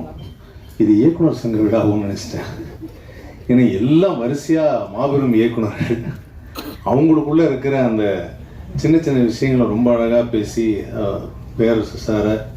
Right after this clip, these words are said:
படத்துல கூட ஹீரோயின் கொஞ்ச நேரம் தான் அப்பான்னு சொல்லியிருப்பாங்க. ஆர் உதயகுமார் சார் ஒரு அஞ்சாறு வாட்டி சொல்லிட்டாருங்கிற வருத்தத்துல இருக்காரு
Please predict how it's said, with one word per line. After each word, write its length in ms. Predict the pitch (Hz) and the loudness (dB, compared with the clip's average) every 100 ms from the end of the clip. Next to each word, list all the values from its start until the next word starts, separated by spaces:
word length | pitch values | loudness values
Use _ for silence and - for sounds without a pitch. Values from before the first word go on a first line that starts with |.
| - - - - | -14 -14 -14 -4
படத்துல 380 | 117 123 135 135 | 0 0 2 2
கூட 140 | 143 | 4
ஹீரோயின் 400 | 131 123 123 120 | 4 4 4 2
கொஞ்ச 200 | 107 107 | 0 0
நேரம் 220 | 107 110 | 0 0
தான் 140 | 113 110 | 0 0
அப்பான்னு 340 | - 101 101 | 0 -2 -2
சொல்லியிருப்பாங்க. 460 | 95 90 95 92 92 - - - - - - - - | -4 -4 -2 -4 -6 -10 -16 -18 -18 -16 -16 -12 -4
ஆர் 180 | 107 107 | 2 4
உதயகுமார் 480 | 101 98 95 92 | 2 0 -4 -6
சார் 120 | - 98 | -4 -4
ஒரு 180 | 95 | -2
அஞ்சாறு 340 | 92 110 120 123 | -2 2 2 4
வாட்டி 220 | 127 127 | 2 2
சொல்லிட்டாருங்கிற 540 | 123 101 107 101 92 | -2 -2 -4 -4 -6
வருத்தத்துல 460 | 90 104 101 113 98 | -4 -6 -2 -2 -2
இருக்காரு 240 | 87 90 | -4 -6